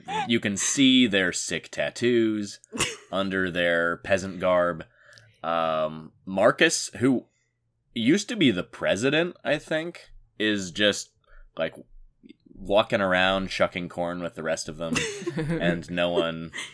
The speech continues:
Speaker 1: recognizes him.
Speaker 2: Oh, that's Four's dad. Yeah, yeah, yeah.
Speaker 1: Yeah,
Speaker 2: He just
Speaker 1: who he's
Speaker 2: keeps
Speaker 1: afraid
Speaker 2: doing
Speaker 1: of.
Speaker 2: that.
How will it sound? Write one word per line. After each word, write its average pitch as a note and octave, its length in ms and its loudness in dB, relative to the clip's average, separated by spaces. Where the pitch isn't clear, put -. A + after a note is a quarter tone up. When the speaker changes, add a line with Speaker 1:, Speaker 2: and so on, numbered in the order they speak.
Speaker 1:
recognizes E2 640 -4
him. D#2+ 320 -6
Speaker 2:
Oh, A3+ 100 -2
that's G#3+ 180 -2
Four's G3 380 -4
dad. C#3+ 440 -4
Yeah, D3 120 -12
yeah, C3+ 240 -16
yeah. A2 260 -14
Speaker 1:
Yeah, G#2 260 6
Speaker 2:
He G2+ 140 -8
just F#2 100 -6
Speaker 1:
who C3+ 60 6
he's D3 100 6
Speaker 2:
keeps A2+ 60 4
Speaker 1:
afraid F#2+ 160 2
Speaker 2:
doing D2 140 -6
Speaker 1:
of. - 60 -16
Speaker 2:
that. - 60 -20